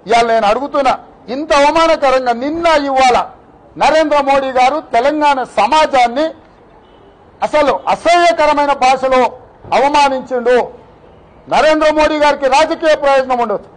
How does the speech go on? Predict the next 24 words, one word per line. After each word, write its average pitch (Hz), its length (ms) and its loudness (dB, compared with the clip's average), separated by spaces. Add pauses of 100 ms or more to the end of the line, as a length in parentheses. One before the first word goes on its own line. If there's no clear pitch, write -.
(180)
ఎందుకంటే 294 460 -2
ఆయన 277 180 2
గుజరాతోడు. 254 760 0 (460)
గుజరాతోనికి 302 680 0
తెలంగాణ 277 500 0
త్యాగాల 262 420 0
పట్ల, 262 320 -2
తెలంగాణ 269 440 -2
ప్రజల 247 380 -2
పట్ల 240 280 -2 (500)
గౌరవం 285 380 2
ఉండదు. 285 340 0 (420)
ఎందుకంటే 277 380 0
గుజరాత్ 262 480 0
నుంచి 285 260 -4
బయలుదేరినోడు 262 840 0 (280)
ఈ 269 100 -6
దేశాన్ని 269 540 0
ముంచాలి, 269 640 0 (500)
కడుపు 247 240 0
నింపుకోవాలి, 285 800 0 (400)
పంట 233 240 0
పండించుకోవాలన్న 277 920 0
ఆలోచనే. 247 600 0